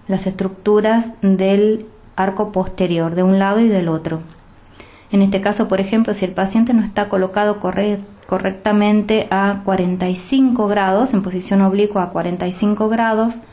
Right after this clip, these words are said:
no se van a poder evaluar todas,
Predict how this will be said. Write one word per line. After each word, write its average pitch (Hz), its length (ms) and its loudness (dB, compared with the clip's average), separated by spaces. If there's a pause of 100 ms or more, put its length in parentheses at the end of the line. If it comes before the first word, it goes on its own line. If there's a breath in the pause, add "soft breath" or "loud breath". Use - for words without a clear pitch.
(380 loud breath)
no 240 200 4
se 277 160 0
van 214 180 2
a 226 120 2
poder 202 460 0
evaluar 220 880 0
todas, 214 560 0